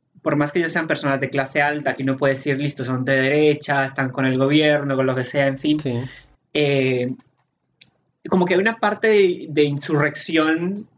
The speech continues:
Speaker 1: y de favorecer siempre a esas clases de alguna manera desfavorecidas.
Speaker 2: Sí.
Speaker 1: Eh, o de ayudarlas, o de estar como ahí,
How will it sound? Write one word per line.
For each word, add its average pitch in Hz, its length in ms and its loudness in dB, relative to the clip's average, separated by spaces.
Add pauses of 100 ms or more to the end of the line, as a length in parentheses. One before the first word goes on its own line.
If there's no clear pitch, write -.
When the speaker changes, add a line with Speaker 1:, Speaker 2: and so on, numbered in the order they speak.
(120)
Speaker 1:
y 151 280 2
de 139 220 0
favorecer 135 680 0
siempre 151 840 0
a 135 220 -4
esas 139 260 -6
clases 151 360 -4
de 143 80 0
alguna 135 220 -2
manera 135 280 0
desfavorecidas. 131 1000 -2 (120)
Speaker 2:
Sí. 196 260 -4 (580)
Speaker 1:
Eh, 123 640 -4
o 147 100 2
de 135 100 4
ayudarlas, 131 680 -2
o 127 40 -4
de 123 140 0
estar 120 240 -4
como 135 260 -2
ahí, 135 440 0